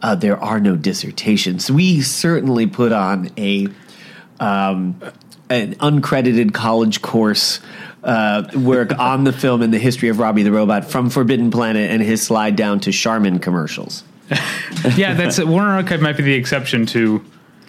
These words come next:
Speaker 2: to what I was saying before, because, well, we'll get to Sunday when we get to Sunday, but maybe the, the, the Hong Kong movies of the nineties was maybe my favorite panel that I saw.
Speaker 1: Oh, thank you.
Speaker 2: Uh, the whole, the whole convention. But we'll, let's stick
Speaker 1: Okay,
Speaker 2: a pin in
Speaker 1: yeah.
Speaker 2: that. Um,
Speaker 1: That was ten A M,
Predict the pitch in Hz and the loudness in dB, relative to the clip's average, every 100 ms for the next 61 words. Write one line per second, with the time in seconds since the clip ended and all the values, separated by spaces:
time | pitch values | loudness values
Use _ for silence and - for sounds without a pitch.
0 | - - - - - 117 117 113 110 - | -20 -20 -20 -6 0 2 2 2 0 0
1 | 139 120 110 143 123 104 110 113 104 123 | 2 2 2 2 0 0 0 -2 0 2
2 | 131 151 151 127 - 143 135 120 113 117 | 2 0 0 -2 0 0 2 2 4 4
3 | 113 117 110 - 127 107 101 107 - - | 2 0 -2 0 0 0 0 -2 -4 -2
4 | 117 113 127 127 113 107 110 110 120 110 | 0 0 -2 0 2 2 0 -2 0 0
5 | 107 101 110 131 127 120 113 110 107 104 | 0 -2 -2 -2 -2 0 2 4 2 0
6 | 113 107 117 113 104 104 113 117 110 101 | -2 0 2 0 0 -2 0 0 0 0
7 | 107 101 113 104 98 - - 135 123 302 | -2 -2 -2 -2 -4 -6 -2 0 2 0
8 | 202 - 254 - 160 156 113 107 107 107 | -2 -2 -2 0 0 2 2 2 0 0
9 | 110 110 107 110 - 117 107 104 107 117 | 0 0 0 -2 -4 -4 -2 -2 -2 -2
10 | 107 98 95 - - 135 147 131 - 151 | -2 -4 -6 -6 0 2 2 -2 -6 -4
11 | 143 - - - 147 127 120 131 120 123 | -2 -4 -6 -4 -2 -2 0 2 2 2
12 | 120 107 - - - - 135 120 120 117 | 0 -4 -12 -20 -20 -6 -2 0 0 0
13 | 113 - - 160 180 156 - 165 135 117 | 0 -6 -8 -4 -2 -4 -2 0 2 2
14 | 104 95 87 | 2 0 -4